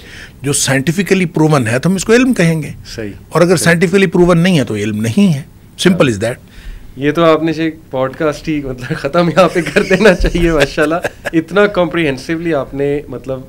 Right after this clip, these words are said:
Speaker 2: literally समंदर को कूजे में बंद करने वाली बात है कि एक वो अल्लाह की तरफ से रिवील्ड हो,
Speaker 1: हम्म।
Speaker 2: दूसरा एक कि चलो जो साइंस हमने बनाई है, साइंटिफिक मेथड है, कम अज़ कम उसके मुताबिक साबित हो।
Speaker 1: बिल्कुल
Speaker 2: तो सर,
Speaker 1: सही।
Speaker 2: ये मेरे सामने एक आर्टिकल भी है,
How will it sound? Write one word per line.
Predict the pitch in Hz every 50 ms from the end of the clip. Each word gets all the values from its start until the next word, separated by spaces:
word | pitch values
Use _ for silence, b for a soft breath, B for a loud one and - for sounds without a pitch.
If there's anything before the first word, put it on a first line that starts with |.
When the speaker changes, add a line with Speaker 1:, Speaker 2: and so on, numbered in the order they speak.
| - -
Speaker 2:
literally | 131 123 127 120 - 151 147 143 139 131 123 110 - - -
समंदर | 135 127 123 120 120 131 127
को | 127 131 123
कूजे | - 123 120 113 127 123
में | 123 120 110
बंद | 110 110 113 113 -
करने | 117 107 110 113
वाली | 110 107 107 110
बात | 101 98 95 98 98 113
है | 120 B B B 160 160 B B -
कि | 147 151 143
एक | 147 151 165 170 165 -
वो | 156 165 165 170
अल्लाह | 151 135 135 147 156
की | 160 160 170
तरफ | 190 185 190 180
से | - - 180
रिवील्ड | 156 147 127 131 131 135 131 117
हो, | 98 85 - - - -
Speaker 1:
हम्म। | 120 113 107 98 92 -
Speaker 2:
दूसरा | 165 202 196 - 208 226
एक | 226 220 220
कि | - 220
चलो | 208 - 208 208 202 196
जो | 175 185
साइंस | 180 - - 165 151 165 175 170 -
हमने | 160 151 156 160 156
बनाई | 143 139 135 139
है, | 147 147
साइंटिफिक | 143 - 143 131 127 127 127 - 147 147 139 135
मेथड | 120 117 113 - 143 143 135 120
है, | 110 - B B B B B B
कम | - 202 208
अज़ | 233 233 226 -
कम | 240
उसके | 233 214 202 202 - - 214
मुताबिक | 202 190 170 185 170 156 170 160 -
साबित | - 156 135 123 123 135 135 131
हो। | 117
Speaker 1:
बिल्कुल | - - - - - 120 110 - 170
Speaker 2:
तो | -
सर, | - 214 214
Speaker 1:
सही। | 220 214
Speaker 2:
ये | 208
मेरे | 208 190 185 202
सामने | 190 - 208 196 190 196 190 190
एक | 185 180
आर्टिकल | 151 147 147 143 165 156 - 180 170
भी | 160 156 156
है, | 135 123 117 131 151 -